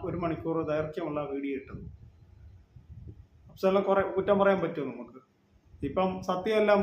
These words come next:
വെളിയിൽ വന്നില്ലേ? അത് ആരെയാണ് ബാധിച്ചത്? ജാസ്മിനെയാണ് ബാധിച്ചത്. അപ്പം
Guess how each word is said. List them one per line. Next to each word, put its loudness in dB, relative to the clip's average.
വെളിയിൽ 2
വന്നില്ലേ? -6
അത് 0
ആരെയാണ് 4
ബാധിച്ചത്? 0
ജാസ്മിനെയാണ് 0
ബാധിച്ചത്. -14
അപ്പം 6